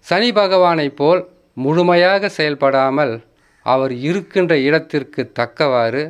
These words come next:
பலன்களை தந்து விடுவார். எந்த நட்சத்திரக்காரர்களாக இருந்தாலும், இப்போ உங்களது கடக ராசி பூச நட்சத்திரம். பூச நட்சத்திரத்தில் பிறந்த உங்களுக்கு முதல் தசா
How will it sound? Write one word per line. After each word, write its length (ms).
பலன்களை 520
தந்து 280
விடுவார். 400
எந்த 320
நட்சத்திரக்காரர்களாக 1040
இருந்தாலும், 560
இப்போ 360
உங்களது 500
கடக 460
ராசி 340
பூச 340
நட்சத்திரம். 560
பூச 320
நட்சத்திரத்தில் 720
பிறந்த 380
உங்களுக்கு 520
முதல் 340
தசா 300